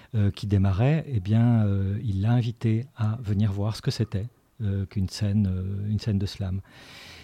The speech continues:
Et du coup, j'ai l-, comme bien l'impression que c'est à la suite de ça que, euh, a émergé le texte qui est là,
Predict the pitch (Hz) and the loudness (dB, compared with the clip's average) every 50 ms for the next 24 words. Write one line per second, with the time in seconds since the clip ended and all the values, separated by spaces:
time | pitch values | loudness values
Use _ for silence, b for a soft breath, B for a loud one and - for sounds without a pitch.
0 | B B B - - 135 123 123 110 104 107 117 110 - - - 170 180 151 - | B B B -2 4 6 6 6 4 2 0 -4 -4 -4 -4 -2 0 0 0 2
1 | - 131 120 110 110 110 110 110 110 110 110 101 - - 175 190 180 165 151 135 | 4 4 4 4 4 2 2 0 0 -2 -2 -4 -2 4 6 8 8 10 8 8
2 | 127 117 110 110 147 165 165 147 113 - 123 - - - 131 - - 117 - 117 | 6 6 6 6 6 6 6 6 4 4 2 0 2 0 0 0 0 -2 -2 0
3 | - 110 104 107 - - - 104 101 104 - - 131 127 - - - 123 117 117 | 0 0 0 0 -2 -4 -6 -2 -2 -2 0 0 -2 -2 -2 0 0 0 0 0
4 | - - 131 120 113 107 101 101 104 107 - - - 120 110 104 101 107 98 98 | -4 -4 -4 -2 0 0 0 0 0 -2 -4 -2 0 2 4 4 4 4 2 0
5 | 87 104 117 123 120 110 104 - - 127 117 - - - - 104 - - - 107 | 0 0 2 2 4 2 2 2 0 -2 -2 -2 -6 -6 -6 -8 -6 -4 -2 0
6 | 104 101 101 104 113 135 170 | 2 2 2 2 2 0 -2